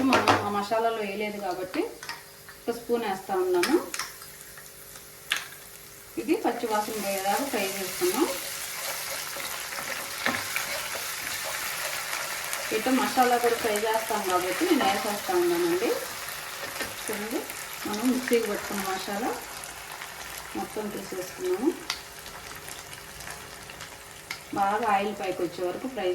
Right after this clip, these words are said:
చేసుకోవాలి. ఇదంతా మనకు ఫ్రై అయిపోవాలండి. దీనిలోనే చూడండి, పెరుగు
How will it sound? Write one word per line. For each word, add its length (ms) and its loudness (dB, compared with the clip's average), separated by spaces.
చేసుకోవాలి. 600 0
ఇదంతా 380 0
మనకు 240 2
ఫ్రై 240 4
అయిపోవాలండి. 680 4
దీనిలోనే 480 4
చూడండి, 340 4
పెరుగు 220 6